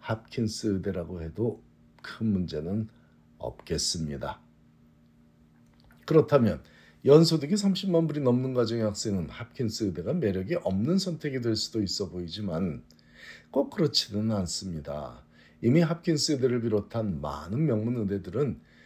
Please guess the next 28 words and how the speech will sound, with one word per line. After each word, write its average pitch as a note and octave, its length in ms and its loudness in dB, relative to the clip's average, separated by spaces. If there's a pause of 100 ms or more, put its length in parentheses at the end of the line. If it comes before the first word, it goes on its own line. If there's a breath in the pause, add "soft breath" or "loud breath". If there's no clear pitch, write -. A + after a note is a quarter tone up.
(240 soft breath)
연소득이 D3 580 6
사십만 A2 600 0
불이 G#2+ 160 -4
넘지 A#2+ 320 -2
않는 G#2 240 0
가정은 F2+ 460 -6 (420 soft breath)
거의 E2+ 320 -4
절반에 B2+ 440 2
가까운 G#2+ 440 -2
학비 B2 260 -6
보조를 G2 540 -6
해오고 C#3 580 0
있었기 A2 540 -6
때문에, F2+ 500 2 (800 soft breath)
제가 G2+ 580 2 (300)
돈이 D#3 260 6
없어서 B2 420 2
의대에 A2 280 4
다니지 G2+ 400 -4
못하는 G2 460 -4
일은 F#2+ 200 -8
없으니 G#2+ 560 -4 (460 loud breath)
합격만 F3+ 580 2
하면 D#3+ 220 2
된다고 G#2+ 880 -2
반복적으로 - 720 -10
말해온 F#2 480 -2
것이죠. - 460 -8